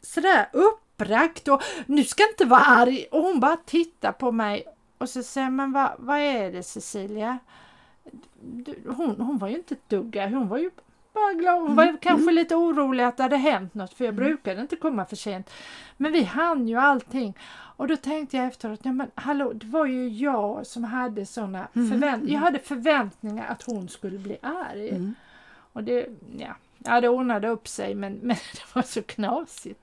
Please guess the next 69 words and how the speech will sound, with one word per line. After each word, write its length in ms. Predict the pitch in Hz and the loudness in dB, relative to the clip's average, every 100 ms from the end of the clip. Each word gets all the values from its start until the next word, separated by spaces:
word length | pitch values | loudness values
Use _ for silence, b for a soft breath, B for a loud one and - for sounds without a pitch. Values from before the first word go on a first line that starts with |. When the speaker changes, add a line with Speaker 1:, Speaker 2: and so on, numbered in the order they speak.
| _ _ - | _ _ -12
Speaker 1:
tänker 260 | 208 214 | -12 -10
jag. 100 | 254 - _ B B B B | -14 -16 _ B B B B
Speaker 2:
Ja, 120 | 233 | 4
Speaker 1:
Men 160 | 285 | 6
Speaker 2:
nej, 120 | 262 262 | 6 4
men 140 | 254 | 6
det, 180 | 269 277 | 6 8
ja, 180 | 247 262 | 6 4
men 160 | 262 | 2
det 60 | 254 | 2
är 140 | 285 | 2
det 100 | 214 | 0
ju, 280 | 208 214 214 | -2 -2 -4
det 140 | 202 226 | -4 -2
blir 220 | 226 240 | -2 0
väldigt 320 | 247 262 196 | 0 0 -2
så. 180 | - 208 | -2 -2
Och 120 | 214 | 6
det, 140 | 247 - | 6 6
och 100 | 233 | 2
de 180 | 277 | 2
förväntningarna, 680 | 269 208 320 311 226 220 208 | 2 2 4 4 0 -2 -2
ib-, 240 | - 240 - | -2 -6 -6
ja, 240 | - 208 175 | -4 -4 -4
det 100 | 202 | -4
är 20 | |
inte 160 | 214 - | -4 -4
så 160 | - 190 | -4 -4
ofta 220 | - 202 | -4 -8
kanske 340 | - 170 170 | -4 -4 -4
så, 160 | 196 208 | -4 0
men 140 | 233 | 2
ibland 320 | 262 277 269 | 4 4 4
när 80 | 254 | 4
jag 140 | 330 233 | 2 2
tänker 280 | 240 196 | -2 -2
så 100 | - | -2
att, 120 | 208 - B B B | -2 -2 B B B
"Det 80 | 262 | -2
blir 220 | 254 233 | 4 4
det 140 | 202 | 4
så 140 | 196 226 | 0 0
här", 300 | 226 180 160 | 0 0 0
eller, 440 | - 170 170 180 170 170 165 - | -2 0 0 0 -2 -2 -4 -6
ja, 140 | - 185 - | -4 -4 -6
man 360 | - 202 208 196 | -4 -2 0 -2
tänker 360 | - 214 170 196 | -2 -2 -2 -4
i 180 | - | -4
fel 280 | 208 247 175 | -2 0 0
banor 320 | 165 240 220 | -2 -4 -4
så 120 | - - | -4 -6
att 80 | |
säga, 140 | - 220 | -4 -4
Speaker 1:
Mm. 140 | - | -2
Speaker 2:
då 80 | 202 | -6
försöker 320 | - 294 262 | 2 2 4
jag 140 | 240 190 | 2 2
öva 220 | 214 214 | 2 -2
mig 220 | 349 - | -4 -6
att 120 | - | -8
tänka 300 | - 214 - | -6 -6 -6
tvärtom. 760 | - - 220 175 - - - 113 | -10 -4 -4 -4 -8 -6 -4 -4
Och 100 | 214 | -2
det 120 | 262 | 0
är 40 | |
speciellt 500 | 254 - 240 269 185 | -2 -4 2 2 2
eftersom 240 | 214 - 240 | -2 -2 0
jag 120 | 240 | 2
då, 140 | 233 | 0